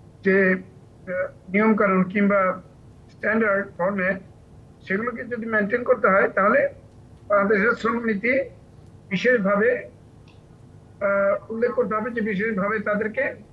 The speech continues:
এটা মেনটেন করতে হবে। সেই জায়গাটায় বাংলাদেশ সরকারের, বিশেষ করে শ্রম বিভাগ কিংবা শ্রম মন্ত্রণালয়, তাদের এখানে অবদান রাখতে হবে। এটা অত্যন্ত যুক্তিসঙ্গত, যদিও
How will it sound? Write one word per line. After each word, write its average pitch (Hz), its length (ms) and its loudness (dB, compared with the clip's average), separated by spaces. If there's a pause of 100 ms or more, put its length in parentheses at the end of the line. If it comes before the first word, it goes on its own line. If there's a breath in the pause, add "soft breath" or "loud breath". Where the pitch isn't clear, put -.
(340)
এটা 202 180 -2
মেনটেন 226 360 0
করতে 180 240 -2
হবে। 135 260 -4
সেই 208 220 -2
জায়গাটায় 233 540 0 (600)
বাংলাদেশ 208 360 0
সরকারের, 214 440 0
বিশেষ 185 360 -2
করে 208 260 0
শ্রম 202 340 2
বিভাগ 196 360 0
কিংবা 202 220 -4
শ্রম 202 280 4
মন্ত্রণালয়, 196 640 4 (600)
তাদের 202 240 4
এখানে 214 200 4
অবদান 202 380 6
রাখতে 175 280 -2
হবে। 139 200 -2 (800)
এটা 190 160 4 (1700)
অত্যন্ত 240 360 4 (320)
যুক্তিসঙ্গত, 220 800 4 (680)
যদিও 247 500 6